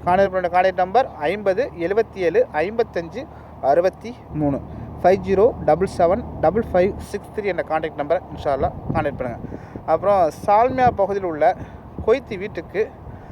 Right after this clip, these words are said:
ஆ, எல்லா ரூட்டும் தெரிஞ்ச ஓட்டுநர் தேவைன்னு சொல்கிறாங்க. புதிய ஆளாக இருந்தாலும் பிரச்சனை இல்லை, நூத்தி இருபது நாள் சம்பளம் கொடுப்பாங்க என்று சொல்கிறாங்க. கான்டாக்ட் பண்ண வேண்டிய கான்டாக்ட் நம்பர் ஐம்பது அறுபத்தி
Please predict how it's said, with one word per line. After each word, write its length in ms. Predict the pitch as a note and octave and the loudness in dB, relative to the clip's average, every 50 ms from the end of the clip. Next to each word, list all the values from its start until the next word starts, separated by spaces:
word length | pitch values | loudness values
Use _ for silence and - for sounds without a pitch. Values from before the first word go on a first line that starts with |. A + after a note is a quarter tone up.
| - - - - - - - | -18 -18 -18 -18 -10 -2 2
ஆ, 80 | F3+ F#3 F3+ F3 E3+ D#3+ D#3+ D#3 D3+ D3 C#3+ D#3 D3+ - - - - - - - - - - - - - - - - - - - - - - - - - | 4 4 4 4 4 2 2 2 0 0 -2 -4 -6 -12 -18 -20 -20 -20 -20 -20 -20 -20 -20 -20 -20 -20 -20 -20 -20 -20 -20 -20 -20 -20 -20 -20 -8 -2
எல்லா 340 | - D#3+ F3 G3 G#3+ G#3+ G#3 | 2 2 2 4 4 4 6
ரூட்டும் 380 | G3 G3 A3+ B3+ A#3+ C4 B3 G3 | 6 4 2 2 2 0 0 2
தெரிஞ்ச 360 | F3+ E3 D3+ D3 E3 A#3 C4 - | 0 -2 0 0 0 0 0 0
ஓட்டுநர் 420 | - F3 F3+ F3 - D#3 E3+ G#3 - - - - - | 0 0 0 0 0 -2 -4 -4 -4 -6 -8 -2 2
தேவைன்னு 320 | F3+ E3+ D#3+ D#3 E3 - | 4 4 4 2 -2 -6
சொல்கிறாங்க. 240 | D3+ C3 A#2+ A#2 A2+ - - - - - - - - - - - - - - - - | -6 -6 -6 -6 -8 -12 -18 -20 -20 -20 -20 -20 -20 -20 -20 -20 -20 -20 -20 -14 -8
புதிய 260 | - F3+ G3+ A3 A3 | -6 -2 2 4 4
ஆளாக 160 | G3+ F#3 F#3 E3+ | 6 6 6 4
இருந்தாலும் 460 | D#3 D3+ D3 D#3+ E3+ D3+ - - - | 4 2 0 -4 -4 -6 -8 -4 0
பிரச்சனை 400 | - D3 C#3 C3 - E3 D3 C#3 | 0 0 2 0 0 -2 -2 0
இல்லை, 180 | B2+ B2+ B2+ B2+ B2 A2 - - - - - - - | 0 2 2 2 2 2 -2 -6 -12 -16 -14 -8 -4
நூத்தி 240 | A3 C4+ B3 - | -4 -4 -4 -6
இருபது 340 | B3+ A#3+ G#3+ G3 F#3+ F3 E3 | -6 -4 -2 -2 -2 -2 -2
நாள் 200 | D#3+ F3+ A3+ A#3+ A#3+ | -2 -2 -2 -4 -6
சம்பளம் 520 | - - - F3 E3 F3 F3 F3+ G3+ A#3 - - - - - | -8 -4 -2 -2 0 0 0 0 0 -2 -2 -6 -12 -6 -2
கொடுப்பாங்க 640 | E3+ E3 D#3 C3 - C3 B2+ B2 B2+ C3 B2+ A#2 G#2 - - - - - - - - | -2 -2 0 0 0 -2 -2 -2 -2 -2 -2 -2 -4 -8 -12 -14 -14 -14 -12 -4 -2
என்று 320 | E3+ D#3+ D#3 D3+ A3 A#3 - - | -2 0 0 0 0 0 2 2
சொல்கிறாங்க. 340 | G3 E3 D3+ C3+ A#2 G#2 - - - - - | 2 2 2 0 -2 -4 -8 -16 -12 -6 -4
கான்டாக்ட் 300 | F#3 F#3+ G#3 A3+ A3 - | -2 0 0 0 -2 -2
பண்ண 180 | G#3+ G#3 G3 | -4 -4 -4
வேண்டிய 160 | G3 F#3 E3+ D#3+ - | -4 -4 -4 -4 -2
கான்டாக்ட் 320 | F3+ F3+ F3+ F#3 F3+ - | -2 -2 -2 -4 -4 -4
நம்பர் 340 | - E3 E3+ E3+ G#3 A#3+ - - - - - - - - - | -6 -4 -2 0 -2 -2 -2 -4 -12 -14 -16 -18 -18 -8 -4
ஐம்பது 540 | C#3 C#3+ F3 G3+ G#3 F#3 E3+ D#3+ G3+ C4+ - - - - - - | -2 -2 -2 -2 -2 -2 -2 0 -2 -4 -4 -6 -14 -18 -14 -8
அறுபத்தி 640 | - C#3+ D3 E3+ F#3 A3 G#3 - - - G3 D#3+ | -4 0 2 2 2 2 0 -2 -6 -16 -16 -14